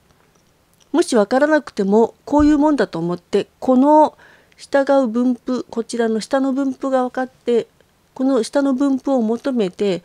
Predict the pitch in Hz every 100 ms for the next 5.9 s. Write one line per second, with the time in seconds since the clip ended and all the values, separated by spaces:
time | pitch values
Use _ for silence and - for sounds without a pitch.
0 | - - 262 285 - - 294 208 175 -
1 | 208 202 180 190 - _ _ _ _ _
2 | - - 269 262 285 262 214 190 170 196
3 | 208 214 220 226 190 180 185 165 - _
4 | - 294 285 294 277 269 254 - _ _
5 | 240 214 - - 165 147 - 127